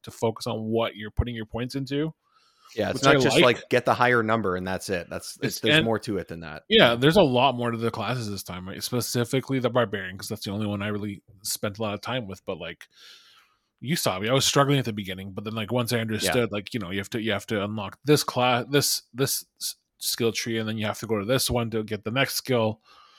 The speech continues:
Speaker 1: and then learning to put w-, all your skill points into one tree is probably, like, the worst thing you could do because you're just, like,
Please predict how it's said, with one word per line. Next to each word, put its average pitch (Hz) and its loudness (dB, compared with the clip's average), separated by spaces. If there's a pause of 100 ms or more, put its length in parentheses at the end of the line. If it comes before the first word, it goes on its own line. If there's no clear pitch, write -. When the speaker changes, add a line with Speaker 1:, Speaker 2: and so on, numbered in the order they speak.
(160)
Speaker 1:
and 131 -4
then 127 -2
learning 135 2
to 110 -4
put 127 6
w-, 117 -10
all 135 2
your 131 -2
skill 117 -4
points 120 0
into 117 2
one 110 2
tree - -2
is 104 -2
probably, 110 0
like, 90 -10
the 104 -8
worst 110 -2
thing 107 -8
you 101 -8
could 104 -8
do 117 -2
because 104 -8
you're 95 -14
just, 98 -8
like, 95 -14